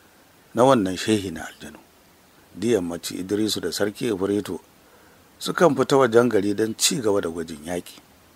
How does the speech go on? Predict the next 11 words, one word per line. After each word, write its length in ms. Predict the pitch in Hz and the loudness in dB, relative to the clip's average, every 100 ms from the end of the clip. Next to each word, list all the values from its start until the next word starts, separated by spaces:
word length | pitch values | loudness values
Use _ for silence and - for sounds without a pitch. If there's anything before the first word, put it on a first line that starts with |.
| _ _ _ _ | _ _ _ _
In 140 | 117 131 | -4 0
ka 220 | 135 127 | 6 6
gansu 280 | 135 131 117 | 6 4 2
suna 300 | 117 117 98 | 2 4 6
gwabzawa 560 | 101 117 113 92 90 | 6 6 6 6 6
sai 200 | 90 117 | 2 0
ka 120 | 123 113 | 4 4
rantse 300 | 113 123 104 | 4 0 -4
da 140 | 90 | -2
Allah 240 | 101 107 90 | 0 0 0
cewa 320 | - 82 | -2 -6